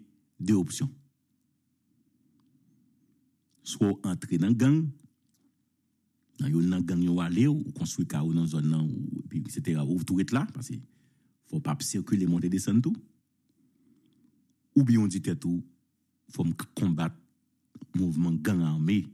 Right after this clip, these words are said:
ou de jèn gason, jèn fanm ki kwè ke se nan pran zam pou yo fè lajan.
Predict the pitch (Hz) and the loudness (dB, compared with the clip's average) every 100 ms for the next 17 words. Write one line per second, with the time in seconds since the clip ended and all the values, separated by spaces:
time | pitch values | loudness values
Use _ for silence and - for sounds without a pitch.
0 | _ _ _ _ _ _ _ _ - 95 | _ _ _ _ _ _ _ _ -2 0
1 | 92 85 104 98 90 73 - 85 104 - | 0 0 0 2 0 -4 -4 -4 -2 -2
2 | 85 78 - 87 - 71 - 87 - 85 | -2 -2 -2 -4 -6 -12 -4 -4 -2 -2
3 | 87 - _ _ _ _ _ _ _ - | -2 -6 _ _ _ _ _ _ _ -4
4 | 95 98 - 92 80 71 95 90 80 82 | 0 0 0 -2 -2 -2 -2 0 0 -2
5 | 71 71 65 62 | -2 -6 -4 -8